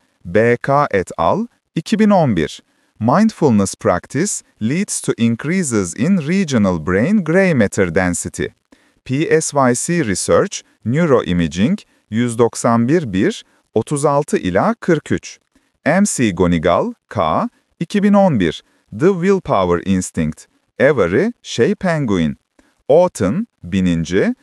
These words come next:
ve Chang, K, iki bin altı. Longitudinal Gains in Self-Regulation from Regular Physical Exercise. British Journal of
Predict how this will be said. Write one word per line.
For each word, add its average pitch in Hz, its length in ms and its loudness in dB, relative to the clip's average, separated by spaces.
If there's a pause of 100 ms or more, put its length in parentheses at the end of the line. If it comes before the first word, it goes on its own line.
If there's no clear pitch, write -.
(160)
ve 92 180 0
Chang, 135 460 -2 (240)
K, 113 400 -2 (280)
iki - 240 -4
bin 202 100 0
altı. 147 520 0 (400)
Longitudinal 139 880 0
Gains 98 380 0
in 90 200 -4
Self-Regulation 101 1200 -2
from 110 400 0
Regular 147 480 0
Physical 131 480 -4
Exercise. 82 800 -4 (240)
British 185 580 -6
Journal 127 420 0
of 80 280 -2